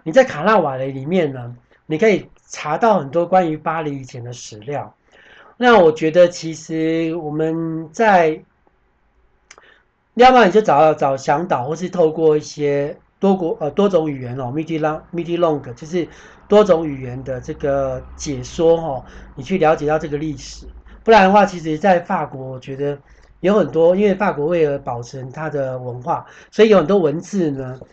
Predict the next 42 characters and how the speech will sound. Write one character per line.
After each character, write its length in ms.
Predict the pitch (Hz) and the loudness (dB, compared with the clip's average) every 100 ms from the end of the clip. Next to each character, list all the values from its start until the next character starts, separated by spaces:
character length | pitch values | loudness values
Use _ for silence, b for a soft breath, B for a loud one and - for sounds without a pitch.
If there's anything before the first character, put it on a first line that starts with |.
| b | b
它 160 | - 185 | 0 2
都 140 | 190 190 - | 2 -2 -8
尽 180 | - 185 | -4 -2
量 160 | 170 | 0
都 100 | 160 165 | 0 0
用 140 | 151 | 0
法 240 | 147 160 | -2 -4
文 160 | 120 120 | -4 -12
写。 240 | 123 - - _ b b | -16 -18 -20 _ b b
所 120 | - | 6
以 40 | 233 | 6
那 100 | 233 | 8
时 100 | 233 | 6
候 240 | 170 190 | 4 2
我 160 | - 143 | -10 -8
都 180 | 143 202 | -2 -2
觉 240 | 160 151 | 2 4
得 140 | 147 147 - | 4 0 -10
我 120 | 143 | -10
还 240 | 127 127 175 | -10 -4 0
好， 80 | 160 | 0
我 140 | 131 | 0
会 160 | 156 165 | -4 -4
法 280 | - 170 131 | -4 -4 -4
文， 160 | 117 | -10
所 140 | 127 180 | -6 -4
以 40 | |
我 40 | 151 | -4
可 120 | 156 | -4
以 100 | 151 | -8
透 220 | - 170 | -6 -6
过 160 | 156 147 | -4 -4
法 240 | - 156 | -4 -6
文 180 | 120 113 | -6 -12
呢， 140 | 120 117 b b b | -16 -18 b b b
去 160 | - 196 | -8 -8
直 180 | 175 | -6
接 160 | 143 175 | -4 -2
进 260 | 180 185 151 | -2 -6 -2
到 180 | 151 | -4
这 100 | 135 | -4
个， 320 | 143 131 110 | -10 -14 -16